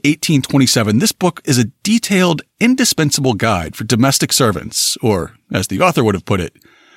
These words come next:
those entering into gentlemen's service. Written over a two-year period while he was the head butler at Governor Christopher Gore's Waltham estate,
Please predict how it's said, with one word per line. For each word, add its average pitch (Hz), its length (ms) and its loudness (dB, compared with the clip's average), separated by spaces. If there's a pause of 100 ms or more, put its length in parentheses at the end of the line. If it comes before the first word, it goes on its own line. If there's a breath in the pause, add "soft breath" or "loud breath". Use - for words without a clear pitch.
(340 soft breath)
those 220 400 2
entering 180 480 0
into 156 220 0
gentlemen's 120 560 2
service. - 720 -4 (1500)
Written 170 280 2
over 127 200 4
a 123 60 2
two-year 196 400 2
period 117 340 2
while 117 140 2
he 120 80 2
was 110 120 0
the 123 100 -2
head 202 320 -4
butler 123 320 0
at 98 100 -8
Governor 131 320 0
Christopher - 460 -2
Gore's 110 340 0
Waltham 123 420 0
estate, 98 540 -2